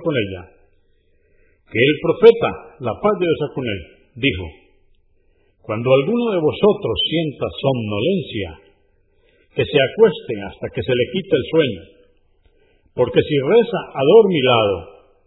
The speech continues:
puede que en lugar de pedir perdón, se insulte a sí mismo". Convenido por Al-Bukhari, volumen uno, número doscientos setenta y uno, y Muslim,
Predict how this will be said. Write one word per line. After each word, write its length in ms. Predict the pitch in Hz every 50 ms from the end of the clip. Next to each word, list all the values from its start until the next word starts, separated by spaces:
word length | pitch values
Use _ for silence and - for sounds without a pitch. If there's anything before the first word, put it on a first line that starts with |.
| _ _ _
puede 240 | - 135 170 190 -
que 120 | - 160
en 100 | 151 147 135 135
lugar 200 | 135 165 170 160 151
de 80 | 147 120
pedir 260 | 107 127 127 147 139 -
perdón, 360 | 156 139 127 131 147 143 127 107 90 80 - - _ _ _ _ _ _ _ _ _
se 220 | _ - - 117 113 110 110
insulte 440 | 104 - 165 170 165 151 - - 113
a 140 | 104 101 98 85
sí 100 | 139 143
mismo". 340 | 135 123 113 92 101 90 80 - _ _ _ _ _ _ _ _ _ _ _ _ _ _ _ _ _ _ _ _ _ _ _ _ _ _
Convenido 480 | - 113 117 113 117 120 156 180 180 156 123
por 140 | 139 127 131
Al-Bukhari, 560 | 147 147 143 143 127 - 139 131 123 110 107 101
volumen 400 | 113 117 127 156 170 165 156 170 -
uno, 280 | 214 180 156 123 110 101 87 - - _ -
número 300 | 110 107 120 127 113 110 101 101 98 95
doscientos 320 | - 143 151 151 151 135
setenta 440 | 127 135 131 - 143 131 120 107 123 117
y 80 | 117 127
uno, 240 | 127 123 107 92 95 - _ _ _ _ _ _ _ _ _ _ _
y 100 | 175 180
Muslim, 420 | 214 226 220 170 127 117 101 90